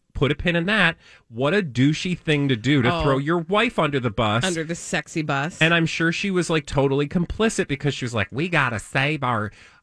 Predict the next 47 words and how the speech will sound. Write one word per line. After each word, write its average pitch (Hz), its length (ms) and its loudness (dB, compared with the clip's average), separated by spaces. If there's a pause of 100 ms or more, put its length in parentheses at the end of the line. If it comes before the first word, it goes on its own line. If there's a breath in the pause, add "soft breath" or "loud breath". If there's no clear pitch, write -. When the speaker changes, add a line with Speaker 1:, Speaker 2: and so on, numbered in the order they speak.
Speaker 1:
our, 107 320 0
uh, 90 420 -4
y-, 123 200 -14
you 123 140 -4
know, 107 120 -2
we 113 100 -6
gotta 117 220 -2
save 127 340 -4
all 113 220 2
our 90 140 -2
money 123 340 -2
and 104 100 -2
our 92 100 -2
power 117 340 -2
and 107 100 -2
our 110 60 -8
influence. 120 560 -2
Fine, 165 400 0
I'll 151 180 -2
take 131 300 -6
the 104 80 -8
fall 98 460 -4 (280 loud breath)
because 120 380 0
Jerry 156 400 -2
can't." 127 480 -4 (280)
Also, 95 280 -4
their 101 120 -2
name 95 140 -4
is 110 120 -4
Falwell. 98 600 0
They 95 180 -4
didn't 98 360 -6
fall 92 260 -2
well. 95 280 0
Speaker 2:
No. 147 340 -2 (160)
Speaker 1:
They're 101 140 -2
not 95 160 0
Speaker 2:
Mm-mm. 147 140 -2
Speaker 1:
falling 90 280 -2
well 85 240 -2
as 85 140 -6
we 95 80 -2
speak. - 400 -4 (500 soft breath)
So 151 280 2
Jerry's 147 460 0
like, 113 220 2
"Yep, 165 220 0